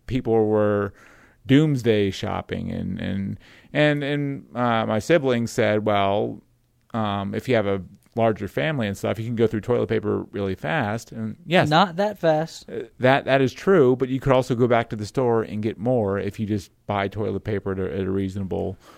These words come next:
Speaker 1: rate. And the worst are the people that are, like, getting into fights over rolls of toilet.
Speaker 2: Yeah.
Speaker 1: Wh-, wh-, I mean, you see the videos on YouTube and social media and stuff of people, like,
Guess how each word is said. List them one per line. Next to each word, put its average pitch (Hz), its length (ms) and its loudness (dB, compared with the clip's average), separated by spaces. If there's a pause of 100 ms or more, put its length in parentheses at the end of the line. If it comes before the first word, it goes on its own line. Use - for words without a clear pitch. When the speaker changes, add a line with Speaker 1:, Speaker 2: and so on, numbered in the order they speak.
(180)
Speaker 1:
rate. 123 260 6
And 127 120 -2
the 127 40 6
worst 147 520 6
are 123 100 2
the 120 60 0
people 123 240 -2
that 113 80 4
are, 110 80 4
like, 107 160 2
getting 113 240 0
into 98 180 -2
fights 120 600 -2
over 92 200 -4
rolls 95 320 -2
of 90 80 -12
toilet. 107 160 2
Speaker 2:
Yeah. 120 280 4
Speaker 1:
Wh-, - 100 -2
wh-, 117 80 4
I - 20 2
mean, 127 180 2
you 127 100 2
see 151 180 0
the - 20 2
videos 110 460 4
on 101 120 0
YouTube 107 440 -2
and 98 100 -4
social 107 280 -2
media 107 240 0
and 95 100 -4
stuff 104 140 -2
of 98 120 -8
people, 110 260 -2
like, 98 200 -4